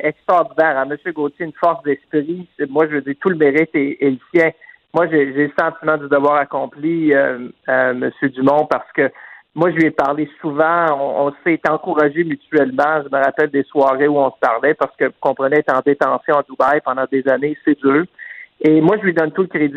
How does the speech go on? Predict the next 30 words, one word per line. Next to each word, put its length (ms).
lui, 260
sa 120
famille, 640
son 180
fils, 260
euh, 80
ils 220
ont 80
toujours 300
été 180
là. 180
Puis 100
la 160
grande 340
chose 280
qui, 200
qui, 200
qui 100
l'a 260
fait, 100
il 80
y 60
avait 200
cette 120
grandeur-là 500
d'esprit 360
de 40
nous 120
faire 260
confiance. 500